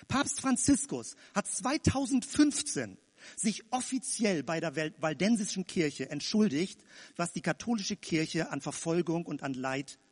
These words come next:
verursacht hat. Großartig, großartig, Papst Franziskus, wie er sagt,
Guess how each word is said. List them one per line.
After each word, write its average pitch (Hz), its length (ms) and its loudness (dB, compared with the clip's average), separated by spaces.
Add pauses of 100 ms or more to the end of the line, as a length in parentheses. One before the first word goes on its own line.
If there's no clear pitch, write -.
verursacht 117 580 -8
hat. - 200 -18 (240)
Großartig, 135 680 -6 (400)
großartig, 131 640 0
Papst - 380 -8
Franziskus, 165 580 -4 (280)
wie 180 220 0
er 180 220 2
sagt, 170 280 -4